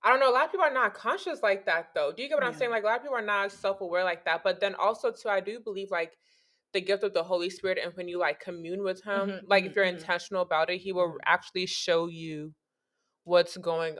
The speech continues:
Speaker 1: on within
Speaker 2: Within
Speaker 1: you
Speaker 2: you, yeah.
Speaker 1: and stuff. You know what I'm saying? But my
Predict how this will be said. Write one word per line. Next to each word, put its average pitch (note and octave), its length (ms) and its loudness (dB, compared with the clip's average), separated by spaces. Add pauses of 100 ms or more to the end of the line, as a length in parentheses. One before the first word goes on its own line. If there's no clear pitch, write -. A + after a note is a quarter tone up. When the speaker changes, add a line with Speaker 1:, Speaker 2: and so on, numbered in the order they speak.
Speaker 1:
on D#3 520 -4 (200)
within D#3+ 400 -2
Speaker 2:
Within D#3+ 120 -8
Speaker 1:
you C#3 400 -6
Speaker 2:
you, D3+ 180 -16
yeah. D#3 240 -20 (180)
Speaker 1:
and E3+ 180 -4
stuff. - 360 2 (140)
You E3+ 100 -6
know E3+ 140 2
what E3 100 2
I'm D#3+ 160 -4
saying? D#3+ 500 -6 (500)
But F#3 320 8
my F3 380 6